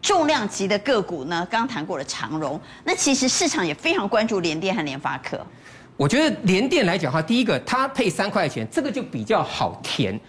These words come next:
Speaker 2: 只是填多填少而已。填一块，它只要涨一块，也填一块也是填，
Speaker 1: 啊。
Speaker 2: 填两块也是填。可是你不能要求说，现在大盘还在这个地方，刚刚看德国股市跌两趴多嘛，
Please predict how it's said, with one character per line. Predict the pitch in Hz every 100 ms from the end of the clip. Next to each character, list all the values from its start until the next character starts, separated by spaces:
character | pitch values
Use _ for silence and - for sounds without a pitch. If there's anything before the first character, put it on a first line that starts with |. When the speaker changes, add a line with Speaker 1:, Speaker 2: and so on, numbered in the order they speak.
| - -
Speaker 2:
只 | 151
是 | 240
填 | - 180
多 | 208 226
填 | 220 160
少 | 151 101
而 |
已。 | 123 - - - -
填 | 254 302
一 |
块， | 330 311
它 | 320
只 | 285
要 | 277
涨 | - 117
一 |
块， | 156 165 -
也 | -
填 | 123 156
一 | 175
块 | 160
也 | 113
是 | 127
填， | 151 101 98 - _ _ _ _
Speaker 1:
啊。 | -
Speaker 2:
填 | 175 294
两 | 220
块 | 262
也 | 165
是 | -
填。 | 139
可 | 311
是 | 320
你 | 190
不 | 277
能 | 247
要 | 285
求 | 277 202
说， | 233 262 - -
现 | - -
在 | 302
大 | 370 269
盘 | 196 165
还 | 170
在 | 226 233
这 | 220
个 |
地 | 208
方， | 202 202
刚 | 254
刚 | 269
看 | 233
德 | 208
国 | 254
股 | 170
市 | 147
跌 | 180 190
两 | 139
趴 | 131 160
多 | 165
嘛， | 165 113